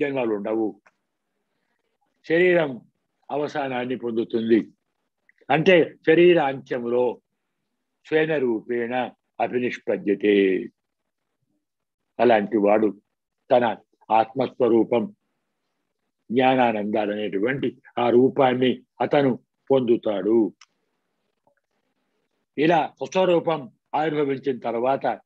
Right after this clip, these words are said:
మోక్షమును వాడు లభించిన వాడవుతాడు. ఇలా తెలిపింది బోధాయన సూత్రవృత్తి. చాలా విస్తృతంగా ఉంది,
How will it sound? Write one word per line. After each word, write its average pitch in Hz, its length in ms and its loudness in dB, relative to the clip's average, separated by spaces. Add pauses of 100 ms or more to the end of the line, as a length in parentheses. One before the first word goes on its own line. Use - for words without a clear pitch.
(340)
మోక్షమును 156 720 -2 (960)
వాడు 131 420 0 (100)
లభించిన 131 440 -2
వాడవుతాడు. 107 880 0 (1300)
ఇలా 117 220 4
తెలిపింది 120 760 2 (420)
బోధాయన 127 680 -2
సూత్రవృత్తి. 117 1080 -4 (460)
చాలా 120 240 -2
విస్తృతంగా 110 880 -6
ఉంది, 98 320 -12